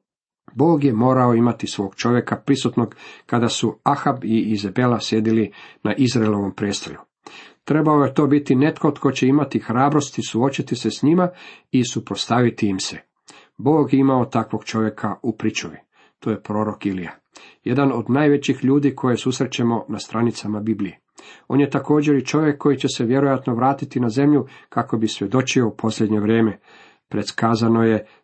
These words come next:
da će se on vratiti. Ilija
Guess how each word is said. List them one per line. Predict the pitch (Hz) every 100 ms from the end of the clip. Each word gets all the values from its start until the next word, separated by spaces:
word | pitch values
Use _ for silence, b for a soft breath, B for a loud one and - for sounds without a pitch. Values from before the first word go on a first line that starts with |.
| -
da |
će | 107 -
se | -
on | 104 95
vratiti. | 90 - - - - _ _ _ _ _ B B B B B _
Ilija | 117 123 127 120 120